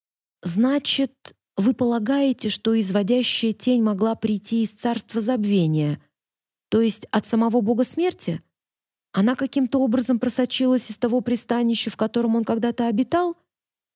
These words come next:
Я не могу утверждать наверняка, но я, как и мой отец,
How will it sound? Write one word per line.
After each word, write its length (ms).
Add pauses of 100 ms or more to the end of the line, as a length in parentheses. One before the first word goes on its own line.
(120)
Я 200
не 120
могу 280
утверждать 520
наверняка, 640 (560)
но 220
я, 420
как 220
и 20
мой 260
отец, 460